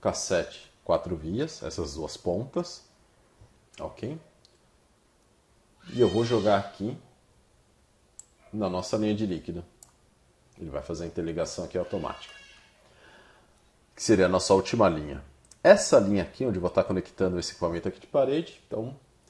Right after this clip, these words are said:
eu vou colocar o nosso equipamento então, de aqui de parede, da nossa linha de líquido.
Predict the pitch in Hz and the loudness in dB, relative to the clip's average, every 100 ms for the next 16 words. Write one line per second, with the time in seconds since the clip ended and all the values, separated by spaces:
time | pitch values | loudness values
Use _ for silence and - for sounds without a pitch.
0 | _ _ _ _ - 107 92 95 101 92 | _ _ _ _ -4 -2 -2 -2 -2 -2
1 | - 90 85 82 - _ _ - 104 90 | -2 0 0 -2 -14 _ _ -8 -6 -4
2 | - - 90 80 78 - 80 76 73 67 | -6 -6 -4 -4 -6 -12 -12 -10 -12 -14
3 | 78 73 - 127 117 175 185 - _ _ | -14 -12 -4 -2 -2 -6 -10 -18 _ _
4 | _ _ _ _ _ _ _ - 92 85 | _ _ _ _ _ _ _ -12 -8 -8
5 | - 104 92 90 117 78 - 76 | -4 -2 -2 -2 -4 -6 -10 -16